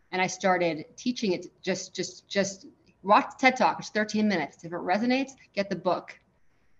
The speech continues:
right? And if you re-, book resonates, then take every one of your pitches and your client decks and the, the way you speak to customers and flip it. Stop showing the slides with a million different things on it that nobody's gonna remember. Most companies today, or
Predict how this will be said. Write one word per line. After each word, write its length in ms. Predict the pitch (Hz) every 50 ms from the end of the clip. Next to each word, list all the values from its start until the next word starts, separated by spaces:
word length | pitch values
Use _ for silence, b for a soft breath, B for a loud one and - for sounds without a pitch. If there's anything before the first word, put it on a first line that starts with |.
| - -
right? 300 | 170 175 180 185 180 180 -
And 100 | 170 175
if 120 | 175 175
you 100 | 180 - - -
re-, 260 | 208 185 - - - - _ _ _ _
book 200 | - 254 302 -
resonates, 560 | - 214 185 180 180 185 180 170 165 156 156 -
then 140 | 208 240
take 280 | 247 - 262 254 - - -
every 320 | - 208 220 247 320 320
one 160 | 277 247 233
of 80 | 233 196
your 100 | 190 180
pitches 520 | 185 - 214 214 214 - 277 277 285 269
and 100 | 220 185
your 80 | 160 160
client 440 | - - - 202 220 247 233 233 202
decks 360 | 208 196 220 - - - -
and 80 | 202 170
the, 80 | 160 - -
the 80 | 175
way 140 | 170 185 190
you 140 | 208 220 196
speak 280 | - - - 220 - -
to 80 | -
customers 800 | - - - 190 190 - - 277 285 302 311 320 302 311 - - _ _ _ _ _ _ - - _ - - - - -
and 160 | 214 196 -
flip 200 | - 277 277 277
it. 180 | - - - - - _ _ _ _ _ _ _ _ _ _ _
Stop 460 | - - - - 254 262 254 180 -
showing 400 | - - - 277 262 269 262 247
the 60 | 214
slides 480 | 202 - - 269 277 269 247 240 214 -
with 100 | 180 180
a 40 | 196
million 340 | 196 220 240 254 277 254 226
different 260 | 247 240 226 214 -
things 260 | - 247 262 277 220
on 100 | 226 208
it 40 | 196
that 140 | 202 - 190
nobody's 400 | 214 226 240 262 220 214 226 214
gonna 200 | 226 220 214 208
remember. 640 | 208 208 220 233 262 277 247 185 143 123 - - b b b b b b b _
Most 360 | - 208 220 254 302 - - -
companies 480 | - 247 269 254 262 233 214 214 214
today, 440 | - 208 196 214 240 247 233 208 208
or 140 | 170 170